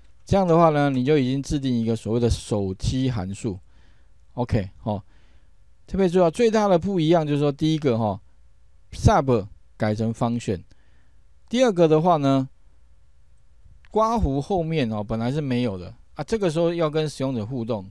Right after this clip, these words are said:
所以需要哈。第三个呢，前面接的本来是丢到哪个储存格啊？这边的话是丢给这个 function 自己本身，因为自己本身插入位置刚好在储存格啦，所以直接刚好就丢到这个储存格里。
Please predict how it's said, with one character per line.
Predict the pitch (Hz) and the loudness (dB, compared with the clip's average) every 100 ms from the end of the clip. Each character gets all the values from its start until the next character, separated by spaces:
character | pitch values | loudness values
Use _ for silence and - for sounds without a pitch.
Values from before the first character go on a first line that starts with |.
| - | -14
所 | - | -6
以 | 123 110 - | -6 -6 -12
需 | - 131 | -14 -6
要 | 131 104 | -4 -4
哈。 | 101 - - - - - - | -4 -8 -12 -20 -20 -20 -10
第 | 220 | -4
三 | - 220 214 | -2 -2 -2
个 | 180 | -2
呢， | 156 156 156 - - - | 0 -2 -6 -12 -20 -8
前 | - | -4
面 | 170 220 | -2 -2
接 | 185 - 170 | -2 0 0
的 | 170 | 2
本 | 160 113 | -2 -4
来 | 107 | -4
是 | 139 | -6
丢 | 139 143 | -4 -2
到 | 147 131 | 0 0
哪 | 101 | -2
个 | 98 | -6
储 | 101 101 | -10 -12
存 | 95 92 92 | -10 -10 -10
格 | 82 80 - - - - | -14 -16 -20 -20 -20 -10
啊？ | 131 | -6
这 | 175 | -2
边 | 180 190 | 0 0
的 | 170 | 0
话 | 160 | 0
是 | 151 | -2
丢 | 147 156 156 | -2 0 0
给 | 123 104 - - - | -4 -8 -8 -18 -20
这 | - 214 | -8 -4
个 | 170 | -2
function | 135 151 147 139 123 | -2 -2 -2 -2 -4
自 | 160 | -6
己 | 123 117 | -6 -4
本 | 98 87 | -6 -8
身， | - 104 101 - - - - - - - - | -6 -6 -6 -12 -20 -20 -20 -20 -20 -20 -8
因 | 190 | -2
为 | 240 | -2
自 | - | -2
己 | 220 180 | -2 0
本 | 156 123 | 0 0
身 | 147 165 160 | -2 -4 -6
插 | - 160 | -4 -2
入 | 175 156 | 0 2
位 | 160 | 2
置 | 127 | 0
刚 | 127 139 | -2 -2
好 | 120 | 0
在 | 120 | -2
储 | - 104 | -4 -8
存 | 110 101 | -8 -8
格 | 95 | -10
啦， | 90 98 | -10 -6
所 | 131 | -4
以 | |
直 | 120 | -4
接 | 123 | -6
刚 | 127 139 | -4 -4
好 | 110 | -4
就 | 110 | -6
丢 | 110 117 | -4 -2
到 | 113 | -2
这 | |
个 | 110 | -4
储 | 101 101 | -6 -8
存 | 101 101 | -8 -8
格 | 95 | -8
里。 | 92 82 | -10 -10